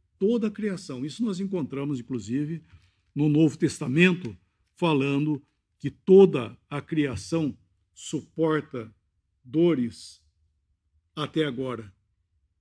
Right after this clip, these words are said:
Não voluntariamente, mas por causa daquele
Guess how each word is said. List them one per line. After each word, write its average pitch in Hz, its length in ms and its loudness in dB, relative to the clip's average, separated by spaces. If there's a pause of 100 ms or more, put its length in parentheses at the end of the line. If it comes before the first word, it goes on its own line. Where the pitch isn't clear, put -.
(220)
Não 214 360 6
voluntariamente, 151 1120 0 (340)
mas 135 600 -10 (440)
por 139 220 -6
causa 131 360 -8
daquele 175 760 -6